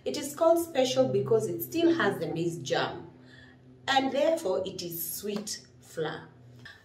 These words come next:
The fifth type of flour is grade one sifted. To get grade one sifted flour,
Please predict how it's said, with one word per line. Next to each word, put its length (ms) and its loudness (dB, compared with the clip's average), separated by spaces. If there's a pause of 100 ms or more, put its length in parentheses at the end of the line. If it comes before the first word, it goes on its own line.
The 120 6
fifth 560 8
type 240 4
of 180 0
flour 420 2
is 180 -2
grade 360 4
one 520 4 (340)
sifted. 720 -6 (680)
To 80 -6
get 320 2
grade 280 2
one 280 4
sifted 580 -2
flour, 520 -2